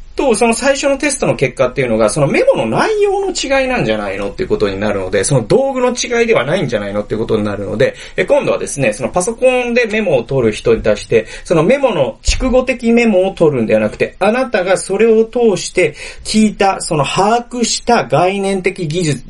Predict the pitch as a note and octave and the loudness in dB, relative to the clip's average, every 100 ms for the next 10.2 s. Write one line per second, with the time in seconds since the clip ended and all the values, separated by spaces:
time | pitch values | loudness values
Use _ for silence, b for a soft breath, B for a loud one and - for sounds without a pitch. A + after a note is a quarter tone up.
0 | C3 C3+ C3 C3 F#3 C#3+ G#2+ G#2 G2+ A2 | 0 2 2 0 -2 -4 -4 -2 -2 -8
1 | - G2 F#2+ A2 - E3 F#3+ A3 G#3+ A3 | -8 -8 -8 -10 -6 0 0 0 0 0
2 | - - F#3 C#3 G#2+ A#2 F#3 A#3+ B3 A#3+ | 0 -2 -2 0 -2 2 2 0 0 0
3 | A#3 A3+ F3+ - C3+ B B B B B2+ | 0 -2 -4 -2 -2 B B B B 2
4 | B2+ B2 B2 D#3+ D#3+ D#3+ B2+ - A#2 A2 | 4 2 2 2 2 0 0 -2 0 0
5 | A2 A#2 - B B B - B3+ D3 D3+ | 0 -2 -4 B B B 2 2 0 -2
6 | C#3 F3+ B3+ C#4 C#4+ C4+ C4 A3+ - A#3 | 0 0 0 -2 -2 0 0 -2 -2 0
7 | B3+ B3 B3 A#3+ B3 F3+ D#3 A#3+ C#4 C#4+ | 0 -2 -2 -2 0 0 2 0 -2 -4
8 | C#4+ - - - C4+ C4 B3+ A3+ E3 D3+ | -4 -4 -6 -2 -2 -2 -4 0 2 2
9 | A#2 - - G#3+ C4 B3 A3+ - C#3 - | 2 0 0 2 2 2 0 -4 -8 -8
10 | - | -12